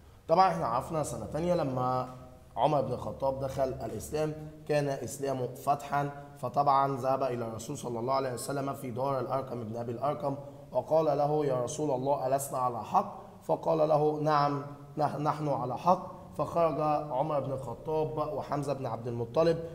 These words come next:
يقودون فريقين من المسلمين وتوجهوا إلى الكعبة وطافوا حولها ففرق بين الحق والباطل، فلذلك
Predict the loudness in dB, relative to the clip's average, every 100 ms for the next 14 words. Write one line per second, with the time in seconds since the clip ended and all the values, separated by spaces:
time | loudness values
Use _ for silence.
0 | -12 -6 -6 -4 -4 -2 -2 -2 -2 -2
1 | -2 0 2 2 0 0 0 -2 -4 -2
2 | -2 0 -2 -4 -12 -6 -4 -2 -2 0
3 | 2 2 0 -2 0 0 2 0 -2 8
4 | 8 8 0 -4 -4 0 4 4 2 -6
5 | -14 2 4 4 2 4 4 4 0 0
6 | 2 2 -2 0 -2 -2 -6 -6 -2 -2
7 | 4 6 6 4 4 6 4 0 -4 -2
8 | 2 4 4 2 2 0